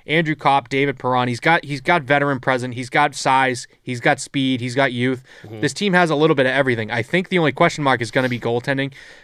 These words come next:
Speaker 1: Little weird. Uh, Husso and Nedeljkovic, I think that's two other goalies in, around the league that maybe he thinks they have that it fa-, it factor. They are the young guys that kind of proved themselves on the teams they were on before.
Speaker 2: Yep.
Speaker 1: And then he sees that, picks them up, and buys high on them.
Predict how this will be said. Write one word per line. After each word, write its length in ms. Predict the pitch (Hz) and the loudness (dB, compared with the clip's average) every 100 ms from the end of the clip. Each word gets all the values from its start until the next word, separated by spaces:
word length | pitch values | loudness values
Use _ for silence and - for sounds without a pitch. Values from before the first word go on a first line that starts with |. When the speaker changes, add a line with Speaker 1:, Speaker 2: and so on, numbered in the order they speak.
| _ | _
Speaker 1:
Little 240 | 135 175 156 | 2 4 6
weird. 340 | 156 160 160 - _ _ | 6 6 4 -2 _ _
Uh, 240 | 123 123 120 | 0 2 4
Husso 400 | 151 180 - 170 | 2 2 4 4
and 100 | 151 | 4
Nedeljkovic, 520 | 127 139 147 170 180 - | 2 2 4 2 0 0
I 160 | 143 165 | 0 2
think 260 | 196 165 | 0 0
that's 300 | 151 165 - | 2 2 0
two 200 | - 180 | 0 4
other 200 | 175 165 | 6 6
goalies 320 | 147 170 170 | 4 4 4
in, 60 | 160 135 | 2 0
around 220 | 143 151 | 2 2
the 60 | 143 | 2
league 300 | 143 156 135 | 2 0 2
that 260 | 135 127 - - - | 2 0 -8 -20 -14
maybe 320 | 127 135 151 151 | -2 2 4 2
he 100 | 165 | 2
thinks 260 | 170 156 | 2 2
they 100 | 170 | 2
have 180 | 151 165 | 2 2
that 100 | 151 | 4
it 140 | 123 | 2
fa-, 220 | - 123 - | 0 -4 -4
it 200 | 131 127 | -8 -2
factor. 320 | 127 110 113 | -4 -2 -8
They 260 | 101 131 151 | -4 0 4
are 320 | 147 143 143 - _ _ | 4 4 0 -14 _ _
the 80 | 127 | -2
young 280 | 127 147 156 | 0 2 2
guys 340 | 147 151 151 | 4 4 2
that 160 | 131 - _ | -2 -4 _
kind 260 | - 175 220 | 0 2 2
of 60 | - | 2
proved 240 | 185 202 | 2 2
themselves 320 | 185 - 156 | 0 -2 -2
on 80 | 151 | -2
the 60 | 131 | -6
teams 260 | 143 151 | -4 -2
they 80 | 143 | 0
were 100 | 143 | 2
on 120 | 139 | 0
before. 420 | 123 - 123 135 185 | -2 -4 2 2 2
Speaker 2:
Yep. 160 | - - _ | -4 -12 _
Speaker 1:
And 120 | 131 143 | -2 0
then 60 | |
he 160 | 120 165 | 0 -4
sees 320 | - 175 165 | -4 -4 2
that, 240 | 151 143 | 2 2
picks 240 | - 156 - | 0 -4 -2
them 100 | 135 | -2
up, 160 | 131 | -2
and 120 | 127 110 | -2 0
buys 260 | 127 127 | 2 2
high 240 | 127 131 139 | 2 2 2
on 140 | 113 | 0
them. 180 | 110 | -4